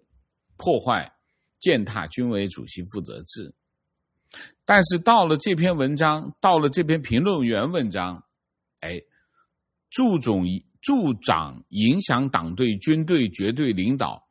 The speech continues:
危害党的执政根基的政治和腐败问题，变成了什么？变成了单一的腐败问题。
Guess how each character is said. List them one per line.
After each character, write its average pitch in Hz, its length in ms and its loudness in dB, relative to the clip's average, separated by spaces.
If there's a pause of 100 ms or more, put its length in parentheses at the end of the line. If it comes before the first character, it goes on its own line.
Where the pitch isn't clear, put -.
(280)
危 175 220 6
害 160 260 0
党 78 320 -6
的 87 140 -8
执 117 220 -6
政 127 260 -2
根 139 240 0
基 139 220 -8
的 92 180 -4 (220)
政 185 320 4
治 - 320 -10 (380)
和 143 220 -2
腐 104 220 -8
败 101 180 0
问 90 200 -4
题， - 200 -20 (540)
变 120 200 2
成 92 120 -6
了 95 80 -2
什 87 140 -8
么？ 64 180 -14 (240)
变 113 200 -2
成 95 160 -6
了 87 60 -6
单 117 400 0
一 117 120 0
的 107 100 -4
腐 - 160 -18
败 76 160 -10
问 67 220 -14
题。 - 240 -20